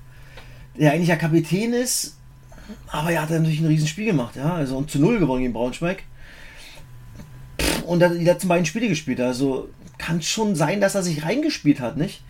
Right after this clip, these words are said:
Obwohl ich mir relativ sicher bin, dass es dann irgendwann mal so ist, dass halt auch Hauke Wahl zurückkommt. Aber Kiel hat bis jetzt noch, ist die einzige Mannschaft im, äh, in der zweiten Liga, die noch kein Spiel verloren haben. Zwei gewonnen, zwei unentschieden.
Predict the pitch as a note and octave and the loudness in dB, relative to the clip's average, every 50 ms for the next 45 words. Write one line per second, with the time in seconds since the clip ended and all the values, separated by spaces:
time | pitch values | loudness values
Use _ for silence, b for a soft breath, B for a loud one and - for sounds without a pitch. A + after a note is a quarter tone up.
0 | B B B B B B B A#2+ B2+ D3 D#3+ D#3 E3+ D#3+ C#3+ C#3 D#3 D#3 E3 D3+ | B B B B B B B 0 2 2 4 4 4 2 2 2 2 0 0 -2
1 | A#2+ C3 C3+ F3+ E3+ D3+ D3 C#3 C#3+ - - - D3 B2+ - - C#3 C#3+ D#3 D#3 | -4 -4 -4 -4 0 0 0 0 0 -2 -4 -4 -4 -4 -4 -2 -2 0 2 4
2 | D3+ D3 C#3 A#2+ B2 C#3 D3 D3+ D3+ D3+ D3 D3 C#3+ D3 C#3 - - - D3 - | 4 2 2 0 0 -2 -2 -2 -2 -4 -6 -4 -2 -4 -4 -2 -4 -6 -6 -6
3 | - B B B B B B B B - C3 C#3 D3+ D#3+ - B2+ C#3 - - - | -12 B B B B B B B B 0 2 2 4 4 4 4 4 4 2 0
4 | C3+ A#2+ B2 A2+ A2+ A#2 B2 B2 B2 - B B B - - - F3+ F#3 E3+ E3 | -2 -2 -2 0 0 2 4 2 2 2 B B B -10 -2 0 2 4 4 4
5 | D#3 E3 D3+ D#3 D#3 D3+ E3+ D#3+ D#3 - - - - - D3 - B2 D#3 D#3 E3+ | 4 2 2 2 2 2 2 0 0 -2 -8 -10 -2 0 0 2 2 2 0 0
6 | F3 D#3+ D#3 - - G3+ F#3+ F#3 - - D3 D3+ D3 - - C3 C#3 C#3 C#3 C#3 | 0 0 2 2 2 0 -2 -2 -4 -2 0 0 0 0 0 0 0 0 0 -2
7 | C#3+ - - C3+ C3+ C3 - B2+ B2+ B2+ C#3 C#3+ D3+ C#3+ C#3+ C3 C3 A#2 - D3+ | -2 -2 -2 -2 -2 -2 0 -2 0 0 2 2 2 2 2 2 0 0 0 0
8 | E3+ G3 - - D3+ C#3+ C3 B2 B2+ C#3+ D#3+ F3 G3 - B B B B B B | 0 2 2 0 0 2 2 2 2 2 2 0 -2 -4 B B B B B B
9 | B B B B B - - - C3+ C3+ B2+ A#2+ C3+ E3+ F#3 - - A#2+ C3+ D#3+ | B B B B B -12 0 4 4 4 6 6 4 2 2 2 0 2 2 2
10 | F#3+ - - G3+ A3 B3 | 2 2 2 0 0 0